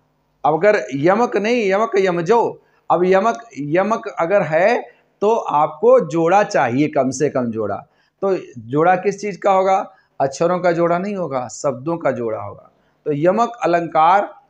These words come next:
की जब हम बात करते हैं, तो जहाँ पर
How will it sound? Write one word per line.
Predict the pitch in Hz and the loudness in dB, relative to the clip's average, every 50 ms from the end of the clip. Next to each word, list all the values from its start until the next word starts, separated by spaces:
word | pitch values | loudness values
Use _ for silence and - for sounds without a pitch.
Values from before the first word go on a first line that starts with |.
| _ - | _ -10
की | 156 156 147 | -8 -8 -2
जब | 139 156 143 | 0 0 0
हम | 147 156 156 | 0 -2 0
बात | 151 151 147 147 147 - - | 2 4 4 4 2 0 -2
करते | 143 139 - - 156 | -2 -2 -2 -4 -4
हैं, | 165 180 202 214 208 | -2 -2 -2 -4 -4
तो | 214 - 208 208 202 196 185 175 156 - _ _ _ _ _ _ _ _ _ _ _ _ _ _ _ _ _ _ _ _ 120 | -2 0 2 2 2 2 0 -2 -4 -8 _ _ _ _ _ _ _ _ _ _ _ _ _ _ _ _ _ _ _ _ -12
जहाँ | 120 131 147 147 143 185 220 233 | -2 0 0 2 4 4 2 2
पर | 233 - 185 185 180 196 | 2 2 0 2 2 0